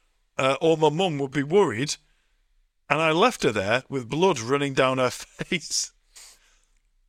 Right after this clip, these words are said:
Um, that evil me didn't give two hoots. When I went back to school after lunch, I even made out that we had just both been playing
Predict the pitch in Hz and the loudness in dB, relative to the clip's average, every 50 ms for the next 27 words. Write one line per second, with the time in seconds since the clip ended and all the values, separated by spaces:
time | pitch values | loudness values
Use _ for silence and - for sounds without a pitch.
0 | _ _ _ _ _ _ _ _ _ _ _ _ - 123 123 120 120 123 120 123 | _ _ _ _ _ _ _ _ _ _ _ _ 2 4 6 6 4 4 2 0
1 | 117 - 135 147 202 240 - - 196 196 190 180 143 160 151 135 135 135 143 143 | -6 -2 2 4 4 4 2 0 0 0 0 2 2 2 2 4 4 2 2 2
2 | 151 143 143 - _ - 175 185 180 226 208 156 147 170 165 151 - - - - | 0 -4 -10 -12 _ -4 -4 -2 -2 -2 -4 -2 0 0 0 0 -2 -2 0 2
3 | 143 139 151 123 104 123 117 110 98 90 - - - - - - - - _ _ | 2 2 0 0 0 0 0 0 -2 -6 -10 -12 -12 -10 -10 -12 -12 -16 _ _
4 | _ _ _ _ _ _ _ _ _ _ _ _ _ _ _ _ _ _ _ - | _ _ _ _ _ _ _ _ _ _ _ _ _ _ _ _ _ _ _ -2
5 | 139 165 185 208 262 302 247 247 240 - - 214 - - - 165 160 165 165 160 | 0 0 2 2 0 2 2 2 0 2 0 0 0 0 2 2 4 4 4 2
6 | - - 151 131 123 120 120 127 135 135 - - - 127 131 160 202 220 220 247 | 0 -2 -2 0 0 0 0 0 -2 -6 -6 -4 -4 -2 -2 -2 -2 -2 -2 -2
7 | 240 240 233 214 165 135 120 120 123 120 127 123 139 127 131 135 131 131 120 - | -2 0 0 0 0 0 2 2 0 0 0 -2 -2 -2 -2 -2 -2 -2 -2 -2
8 | 202 196 - - 190 160 143 - - 139 120 - - - 185 185 139 101 92 104 | -2 -2 0 0 0 0 0 -2 -6 -6 -6 -6 0 2 2 4 2 2 -2 -6
9 | 139 147 | -8 -10